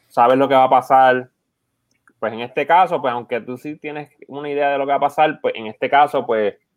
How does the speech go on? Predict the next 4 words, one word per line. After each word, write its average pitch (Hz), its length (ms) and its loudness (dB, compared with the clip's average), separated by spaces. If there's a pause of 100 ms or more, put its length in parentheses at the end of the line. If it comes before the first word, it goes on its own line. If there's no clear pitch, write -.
(580)
se, 117 540 -2
se 117 140 -6
mantiene, 170 920 -4
este, 107 680 -6